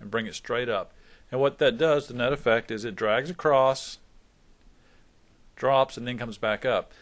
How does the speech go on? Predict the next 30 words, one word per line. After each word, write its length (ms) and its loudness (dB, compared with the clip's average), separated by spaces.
Now, 120 -2
if 100 -4
I 60 8
want 200 4
to 80 -2
drop 280 4
down 160 0
to 60 -6
this 200 -4
third 340 0
clip, 300 0
all 180 0
I 40 -2
want 200 -6
to 80 -2
do 120 0
is 100 -8
first 380 -4
drop 260 -6
the 60 -12
composite 500 0
level 300 0
on 300 -4
my 340 -4
second 420 -4
clip 240 -6
so 200 -6
that 120 -6
it's 160 -10
invisible. 640 -6